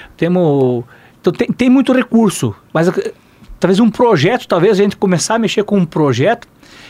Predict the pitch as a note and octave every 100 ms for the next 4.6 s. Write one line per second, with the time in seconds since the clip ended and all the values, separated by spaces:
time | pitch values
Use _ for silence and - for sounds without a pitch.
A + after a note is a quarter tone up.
0 | - D#3 E3+ - G#3 G#3+ E3+ D3+ A#3 D#4
1 | - - - - E3 A#3 G3 A3 A#3 A3
2 | A3+ G#3 G#3+ A3 G#3+ - G#3+ - G3 G3
3 | - F3+ F#3 G#3 G#3+ G3 G#3+ - G3 G3+
4 | G#3 G3 F#3+ G#3 F#3